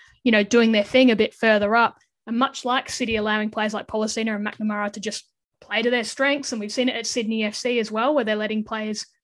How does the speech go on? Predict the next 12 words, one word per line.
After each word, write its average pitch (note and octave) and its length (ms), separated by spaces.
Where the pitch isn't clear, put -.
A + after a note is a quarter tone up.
play A3 160
to A3+ 80
their A3+ 140
attacking A3 400
strengths - 400
and A3 100
their G#3 80
creativity, A3+ 840
you A#3+ 100
reap C4 240
the C#4+ 100
rewards. C4+ 680